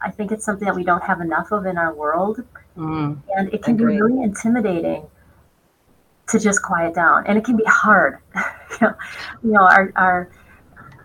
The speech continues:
Speaker 1: you know, I think especially as women, as moms, you know, there's always something running around. There's always, like, this hamster wheel going in my head about, "Okay, I've got work and I have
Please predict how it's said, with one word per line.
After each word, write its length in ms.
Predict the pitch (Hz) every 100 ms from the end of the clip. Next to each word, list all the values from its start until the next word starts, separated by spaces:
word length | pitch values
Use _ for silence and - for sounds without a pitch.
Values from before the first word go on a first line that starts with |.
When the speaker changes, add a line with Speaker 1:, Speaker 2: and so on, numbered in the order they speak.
| -
Speaker 1:
you 100 | 214
know, 80 | 208
I 80 | 214
think 180 | 254 247
especially 560 | - 220 214 240 214
as 160 | 175 -
women, 420 | 196 220 226 220
as 220 | - -
moms, 580 | 165 175 196 202 208 -
you 80 | 214
know, 140 | 196
there's 200 | 190 196 -
always 320 | 214 240 247
something 300 | 240 220 214
running 220 | 196 196
around. 260 | 190 180 175
There's 160 | 180 180
always, 300 | 185 208 196
like, 180 | 185
this 300 | 180 165 - - -
hamster 360 | 214 208 208
wheel 320 | 175 165 160 -
going 240 | 180 196
in 80 | 202
my 120 | 185
head 280 | - 180 - - _ - - -
about, 320 | 202 180 170 160 - - -
"Okay, 180 | - - - -
I've 180 | - -
got 260 | 247 214
work 400 | 311 311 214 - - - -
and 340 | 220 214 214 -
I 240 | 214 226
have 500 | 214 233 226 233 240